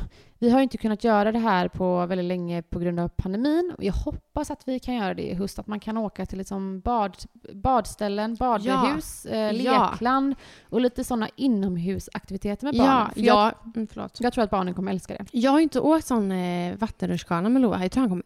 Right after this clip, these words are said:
Speaker 2: älska det.
Speaker 1: Ja, men de kommer vara helt crazy.
Speaker 2: Vi måste verkligen göra det.
Speaker 1: Mm.
Speaker 2: Och vet du något annat jag vill göra i höst? Jag vill åka till någon djurpark.
Speaker 1: Ja.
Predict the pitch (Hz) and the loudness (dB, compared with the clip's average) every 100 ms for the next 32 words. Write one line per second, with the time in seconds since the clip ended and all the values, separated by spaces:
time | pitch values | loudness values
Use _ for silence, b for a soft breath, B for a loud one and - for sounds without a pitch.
0 | - 214 156 - 240 220 202 190 190 208 | -6 -6 -6 -6 0 2 2 0 -2 -2
1 | 202 - 190 175 - 202 294 302 311 - | -2 -2 -2 -2 -4 -2 2 4 2 0
2 | 262 262 240 226 190 185 233 254 285 277 | 0 0 0 -2 0 0 2 2 4 2
3 | 262 262 262 269 254 233 214 196 220 - | 0 -2 -2 -2 0 0 0 0 -4 -6
4 | 262 240 247 240 226 233 226 240 233 220 | -8 -4 2 2 2 -4 -2 2 4 4
5 | 214 - 262 269 269 240 202 - 190 - | 2 0 0 0 2 2 2 -2 -2 -4
6 | - _ - - 302 349 | -10 _ -14 -4 -2 -2